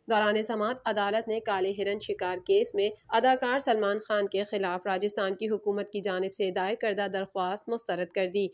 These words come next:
रियासती हुकूमत ने दो हज़ार तीन में सलमान खान के खिलाफ असलहा लाइसेंस के हवाले से अदालत में जाली हलफनामा पेश करने का इल्जाम आयद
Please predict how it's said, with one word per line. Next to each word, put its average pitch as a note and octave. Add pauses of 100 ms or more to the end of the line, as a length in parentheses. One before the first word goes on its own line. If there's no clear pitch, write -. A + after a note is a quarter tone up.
(120)
रियासती B3+
हुकूमत C4
ने C#4
दो A#3+
हज़ार A3
तीन A3+
में A#3
सलमान G#3
खान G3+
के G#3+
खिलाफ F#3+
असलहा G#3+
लाइसेंस G#3
के G#3+
हवाले F#3
से G#3
अदालत F#3+
में G3+
जाली G3
हलफनामा G3
पेश G#3
करने F#3
का G3+ (120)
इल्जाम G3 (120)
आयद G#3